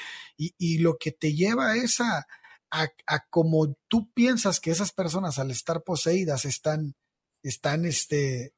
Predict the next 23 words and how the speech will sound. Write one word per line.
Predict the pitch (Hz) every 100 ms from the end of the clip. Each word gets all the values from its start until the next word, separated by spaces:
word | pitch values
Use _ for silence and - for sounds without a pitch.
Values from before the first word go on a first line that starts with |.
| _ _ _ _ _
pues | 131 120
tienen | 165 190 208
un | 208
ente | 214 214 220
maligno | 180 156 156 190 - 175 160 156
dentro. | 170 175 151 170 180 - _ _ -
Entonces | 156 180 240 254
las | 214 -
queman | - 233 226 220
vivas, | 226 226 196 190
las | 175 147
golpean, | 147 143 190 196 190 180 175 170 160 _ -
las | 151 131 -
torturan, | 131 113 - 196 196 180 170 165 - _ -
las | 143 147
dejan | 156 175
sin | 139 147
comer, | 139 135 127 156 170 175 156
las | 139 135
dejan | 156 165
sin | 160 -
tomar | - 135 135 135
agua, | 147 165 147 147 175